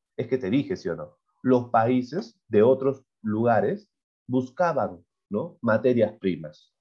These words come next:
porque esos países como cuál, la, Estados Unidos, Gran Bretaña y España no tenían materias primas. ¿Qué les quedaba?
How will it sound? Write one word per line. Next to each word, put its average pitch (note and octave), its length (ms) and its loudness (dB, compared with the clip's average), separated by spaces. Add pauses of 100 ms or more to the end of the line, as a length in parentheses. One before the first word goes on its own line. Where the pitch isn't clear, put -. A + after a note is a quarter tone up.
(400)
porque G#2+ 360 2
esos D3 220 -4
países A#2 420 -2
como G2 280 -6
cuál, G#2 360 0
la, E2+ 120 -4 (160)
Estados E2 420 -4
Unidos, A2+ 480 -4 (300)
Gran E2+ 260 -2
Bretaña F#2 680 -2
y F#2+ 140 -2
España C3+ 460 -2
no B2 180 -8
tenían B2+ 340 -2
materias E2 460 -6
primas. - 380 -20 (600)
¿Qué C3+ 120 0
les C3 180 0
quedaba? C3+ 440 -2